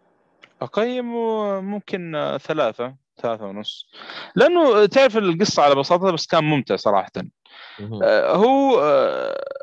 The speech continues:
Speaker 1: آه، ال-، ال-، الشخصية الرئيسية ذي اللي هي مان، هو لما يقول العبارة هذه زي القوة السحرية كذا، فيصير قوي من الكلام هذا. فهم الآن بعد، آه، نقول آلاف السنين أو ما أدري، أو بعد م-،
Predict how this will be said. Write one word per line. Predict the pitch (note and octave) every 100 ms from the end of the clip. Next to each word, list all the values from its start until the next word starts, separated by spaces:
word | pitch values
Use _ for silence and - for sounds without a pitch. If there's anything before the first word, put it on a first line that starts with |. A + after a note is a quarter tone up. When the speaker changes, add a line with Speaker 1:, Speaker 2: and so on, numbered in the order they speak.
| - G1+ - -
Speaker 1:
آه، | A#1 C2+ A1 G1+ - C#3
ال-، | B2+ B2+
ال-، | B2
الشخصية | A#2 A#2 - C#3+ - G3+
الرئيسية | D#3 D3+ D3 D3+
ذي | B2+
اللي | A2+ G#2+ G#2+
هي | A#2
مان، | A#2 B2+ B2 - _ _ _ E3
هو | G3
لما | G3+ E3 E3+ E3+
يقول | F3 A3
العبارة | F3+ D#3 F3+ D3
هذه | D3+ E3+ - E3+ E3 G#2+
زي | C3+ E3
القوة | E3 - D3
السحرية | B2+ - - D3
كذا، | B2 E3+
فيصير | D3 C3+ - C#3 A#2
قوي | G2+ E2+
من | G2+
الكلام | - G#2+ F#2+
هذا. | F2+ - _ - - -
فهم | - G#3+ A#3+
الآن | G#3+ G3+ A3
بعد، | E3+ E3 D3+
آه، | D#2 D2+
نقول | C3 C#3 E3 D#3
آلاف | D#3 D#3+ C3+
السنين | - C3+ C#3 C#3
أو | A#2 A2 G2
ما | A2+
أدري، | G#2+ - F2+ F2
أو | - - A#2
بعد | A2+ B2+ C3+
م-، | C#3